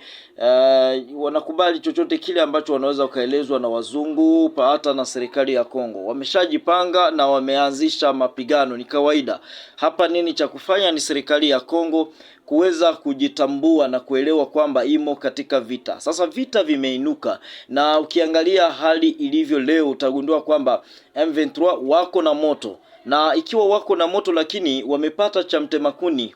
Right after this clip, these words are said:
kwa siku zote hizi mfululizo, sababu wanapigwa na ndege ya kivita. YouTube tu inazuia kukuletea picha za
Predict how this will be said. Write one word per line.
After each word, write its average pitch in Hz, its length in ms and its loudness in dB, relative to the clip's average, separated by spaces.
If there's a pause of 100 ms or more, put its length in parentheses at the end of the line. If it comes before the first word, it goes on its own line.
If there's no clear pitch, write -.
kwa 135 240 2
siku 320 420 -4
zote 151 300 -2
hizi 143 260 -2
mfululizo, 135 800 -2 (280)
sababu 156 420 0
wanapigwa 151 840 0
na 139 180 0
ndege 139 360 0
ya 131 100 2
kivita. 123 600 -8 (320)
YouTube 233 480 0
tu 208 240 -4
inazuia 147 1120 2
kukuletea 135 680 -2
picha 156 560 0
za 131 520 0